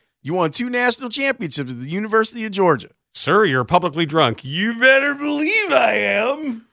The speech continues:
Speaker 1: And can you imagine?
Speaker 2: How'd you like a ride home?
Speaker 1: Exactly.
Speaker 2: That'd be awesome, officer. Thank you.
Speaker 1: Thank you, officer, blah, blah, blah, of the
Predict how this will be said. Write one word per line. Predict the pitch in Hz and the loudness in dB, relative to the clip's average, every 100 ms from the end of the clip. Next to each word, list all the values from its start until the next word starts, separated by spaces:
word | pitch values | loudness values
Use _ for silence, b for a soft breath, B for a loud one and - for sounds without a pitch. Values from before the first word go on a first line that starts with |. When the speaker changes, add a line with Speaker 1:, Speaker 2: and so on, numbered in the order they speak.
| - | 0
Speaker 1:
And | 160 - | 0 2
can | 220 | -2
you | 214 | 0
imagine? | 202 190 196 214 220 220 - | 2 4 4 2 -4 -8 2
Speaker 2:
How'd | 233 | 2
you | 240 | 4
like | 226 | 2
a | 196 | 4
ride | 180 160 | 4 4
home? | 147 127 107 | 2 -2 0
Speaker 1:
Exactly. | 143 143 226 330 - - 330 | 0 4 6 6 6 4 2
Speaker 2:
That'd | 311 349 349 320 | 4 4 4 2
be | |
awesome, | 294 277 | -4 -4
officer. | 262 277 - 294 330 330 | -4 -6 -8 -12 -8 -8
Thank | 226 277 320 392 330 | -8 -6 -2 -2 -2
you. | 240 247 190 151 131 | -8 -6 -4 -6 0
Speaker 1:
Thank | 196 240 202 | 0 0 -6
you, | 202 185 | -8 0
officer, | 160 160 160 151 160 | 2 2 -2 -4 -4
blah, | 135 120 139 151 | -6 0 2 2
blah, | 160 | 0
blah, | 151 147 151 165 156 147 | -2 2 4 4 0 -2
of | 143 | -4
the | 160 | -6